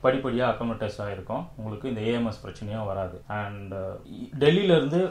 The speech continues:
மணாலி போயிட்டும் நீங்க வந்து லே போய் லேல இருந்து கார்கில், ஸ்ரீநகர், மறுபடியும் டெல்லிக்கு வரலாம். But இந்த ரூட் வந்து ரொம்ப சீக்கிரமா நீங்க ஹை ஆல்டிடியூடுக்கு போயிடுறதுனால உங்களுக்கு வந்து ஏ எம் எஸ் ப்ராப்ளம் வர்றதுக்கான வாய்ப்பு இருக்கும்.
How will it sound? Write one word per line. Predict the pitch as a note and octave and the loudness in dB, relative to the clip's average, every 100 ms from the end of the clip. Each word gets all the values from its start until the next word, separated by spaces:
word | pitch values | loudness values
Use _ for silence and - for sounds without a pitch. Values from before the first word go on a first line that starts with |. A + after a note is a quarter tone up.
| A#2 | 2
மணாலி | A#2 D3 F#3 F3+ | 4 6 6 4
போயிட்டும் | - B2 A#2 C#3 G3+ A#3 | 0 -2 0 -2 -2 -2
நீங்க | A#2+ A#2+ A2+ | -2 0 0
வந்து | A2 A2 C3 B2 A2 G#2 G2 F#2+ - | 0 0 0 0 -2 -4 -8 -10 -6
லே | A2 C3 | 2 2
போய் | C#3 A#2+ A#2 E3+ - | 2 0 -2 -2 -4
லேல | A#2 C3 | 0 2
இருந்து | B2 A2 A2 C3+ - | 2 0 -2 -4 -2
கார்கில், | A2+ G#2+ G2+ C#3 - - | 0 0 0 -8 -8 -6
ஸ்ரீநகர், | A2 G#2 G2+ - - | -4 -4 -4 -8 -4
மறுபடியும் | A2 A2 A2 | -2 0 0
டெல்லிக்கு | G#2 G#2+ A2 G2 | 0 -2 -4 -4
வரலாம். | G2 F#2 F#2 C#3 - | -4 -4 -4 -4 -6
But | A#2+ - B2+ D3+ | -8 -6 -2 0
இந்த | D3 | 2
ரூட் | D3+ | 0
வந்து | B2+ A2 C3+ | -2 -2 -2
ரொம்ப | C3 B2+ | -2 -2
சீக்கிரமா | A#2+ C#3 C3 A#2 A#2+ | -4 -4 -4 -2 0
நீங்க | B2 A#2 G#2+ | 0 -2 -2
ஹை | A2 A#2+ | -4 -2
ஆல்டிடியூடுக்கு | A#2+ A2 G#2 G#2 G2 G2 F#2 | -2 -6 -8 -8 -8 -10 -6
போயிடுறதுனால | A2 A2+ G#2+ G#2 G#2 F#2+ F#2+ D#3 - | 0 0 -2 -8 -8 -6 -4 -4 -4
உங்களுக்கு | A#2+ A2 G#2 | -4 -4 -4
வந்து | G#2+ C3 A#2 | -2 -2 2
ஏ | C3 | 2
எம் | B2 | 2
எஸ் | A2 - - | -2 -6 -8
ப்ராப்ளம் | G2+ G2+ G2 | -6 -6 -6
வர்றதுக்கான | G2+ G#2 F#2+ F#2 A#2+ F3+ - | -6 -6 -8 -6 -6 -8 -12
வாய்ப்பு | - G#2+ G#2 - F2+ - | -4 -2 -2 -6 -8 -6
இருக்கும். | A2+ G#2+ G2 | -6 -6 -8